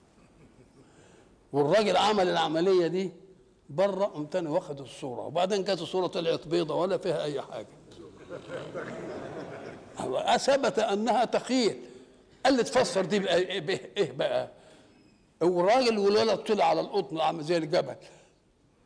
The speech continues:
وبعدين الصورة أثبتت ما فيش فيه حاجة زي دي، وهي كلها خيال. "إيه أنت بقى اللي عايزك تبقى، أنا عملت دي وأنت فسرها لي؟"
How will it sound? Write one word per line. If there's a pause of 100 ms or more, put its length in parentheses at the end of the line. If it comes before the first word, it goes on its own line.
(280)
وبعدين
الصورة
أثبتت
ما
فيش
فيه
حاجة
زي
دي،
وهي
كلها
خيال. (1040)
"إيه
أنت
بقى
اللي
عايزك
تبقى،
أنا
عملت
دي
وأنت
فسرها
لي؟"